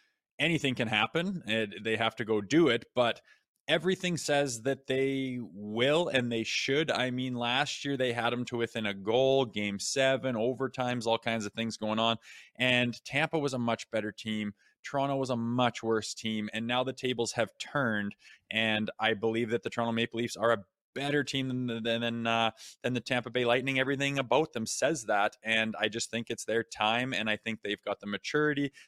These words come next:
they've got the depth, they've got the grit, they've got the goaltending, they've got the D, they've got the goal scoring, and they got, they've just got it all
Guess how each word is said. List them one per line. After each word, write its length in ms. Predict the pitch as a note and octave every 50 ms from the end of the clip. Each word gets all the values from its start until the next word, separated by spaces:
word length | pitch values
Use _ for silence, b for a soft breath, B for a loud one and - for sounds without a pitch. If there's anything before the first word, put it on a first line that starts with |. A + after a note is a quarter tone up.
| B B
they've 160 | A2 G2+ -
got 160 | A2+ G#2+ -
the 120 | - F#2 - _
depth, 400 | - B2+ B2 B2+ A#2+ - - - - -
they've 140 | A2 G2+
got 180 | - G#2+ G#2 -
the 60 | G#2 F#2+
grit, 320 | F2+ - A2+ A#2 A#2 - -
they've 140 | A2 G2 -
got 160 | G#2+ - -
the 80 | G#2
goaltending, 580 | - - G2+ G2+ G2+ - - G#2 G#2 G#2 G#2 G2+
they've 160 | G2+ F#2+ -
got 200 | - G2+ G2 -
the 80 | - F#2+
D, 340 | F2+ - G#2 G#2 G#2 G#2 F#2
they've 240 | G#2 G2+ F#2+ - -
got 280 | G2 G2 G2+ - _
the 80 | - F#2+
goal 200 | F2+ G2 G2+ G#2+
scoring, 460 | - - - G#2 G#2 G#2 G#2 G#2 G#2
and 80 | G#2 G#2
they 80 | G#2+
got, 180 | G2 A#2 A#2 -
they've 140 | B2+ C3 A#2+
just 200 | B2 C3 - -
got 180 | A2+ A2+ A#2+ B2+
it 100 | C3 A#2
all 280 | A2 G#2 G#2+ A2 -